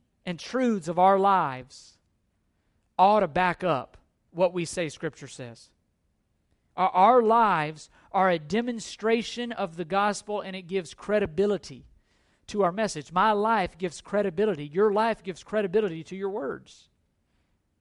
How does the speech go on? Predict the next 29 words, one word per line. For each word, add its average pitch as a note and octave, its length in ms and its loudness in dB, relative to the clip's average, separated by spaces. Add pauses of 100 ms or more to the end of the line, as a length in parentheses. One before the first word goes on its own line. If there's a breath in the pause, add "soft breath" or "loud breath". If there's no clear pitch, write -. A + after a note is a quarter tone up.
(960)
And A3+ 160 -4
think D4+ 160 0
about C4+ 220 2
that A#3+ 160 2
with A3 140 0
regards G3+ 360 2
to F#3 60 -12
God. E3 320 2
God A#3+ 280 2
did D4 100 -6
not C4 200 2
just G#3+ 300 -4
tell A#3+ 480 2 (640 soft breath)
the A3+ 120 -6
Israelites G3+ 840 4 (200 soft breath)
that G3+ 120 4
he A3 160 0
was G#3 140 -2
Jehovah G3 460 4
Rophe, G3 420 2
that E3+ 80 -4
he F3+ 100 -2
was F3+ 120 0
provider. F3+ 440 0
You D#3+ 100 -10
know G#3+ 100 0
what B3+ 120 0
he A3+ 100 -4
did? B3 400 0